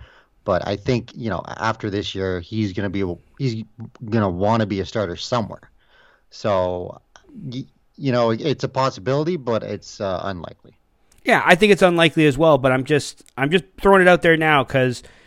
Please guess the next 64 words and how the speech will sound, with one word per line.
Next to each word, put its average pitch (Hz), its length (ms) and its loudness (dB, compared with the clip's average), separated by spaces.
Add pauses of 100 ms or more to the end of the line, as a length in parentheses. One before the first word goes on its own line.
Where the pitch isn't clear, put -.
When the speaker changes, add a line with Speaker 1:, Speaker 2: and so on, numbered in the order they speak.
(140)
Speaker 2:
we 139 100 2
can 135 100 0
get 143 120 2
ahead 151 200 4
of 131 80 0
it. 117 200 -2
There's, 143 460 0 (580)
it's 165 160 2
not 190 180 4
as 180 120 4
if 190 140 2
there's, 175 200 0
like, 165 160 2
six - 320 -2
starting 160 400 2 (420)
quarterback 147 420 0
jobs 139 260 0
ready 143 220 0
to 139 120 2
be 135 340 0
Speaker 1:
True. - 200 -10 (260)
Speaker 2:
ready 151 140 4
for 151 120 0
the 147 80 2
Speaker 1:
You 135 40 2
really 156 160 6
wanna 131 80 4
Speaker 2:
taking. 139 120 2
Speaker 1:
go 131 60 2
Speaker 2:
And 127 100 -2
Speaker 1:
through 127 100 -4
this 127 180 -4
again 120 360 -4
with 104 140 -8
the 98 160 -6
Mazzoli 110 440 -2
and 104 80 -4
Evans 107 320 -4
thing? 143 240 -2
<laughs> - 20 0
Speaker 2:
Oh, 147 320 4
man. 135 240 0
Speaker 1:
The 120 80 -6 (320)
fans. - 20 -12 (100)
Speaker 2:
Honestly, 226 440 8
I, 202 80 10
I, 185 320 8
I'd 180 100 4
like 220 160 6
to 240 100 0
make 196 140 8
a 170 60 2
decision 185 320 2
just 170 120 2
so 156 60 -2
we 156 80 2
don't 165 80 4
have 156 100 2
to 151 60 0
go 135 160 2
th-, 127 140 -8
but, 165 160 2
I 180 80 6
mean, 190 160 4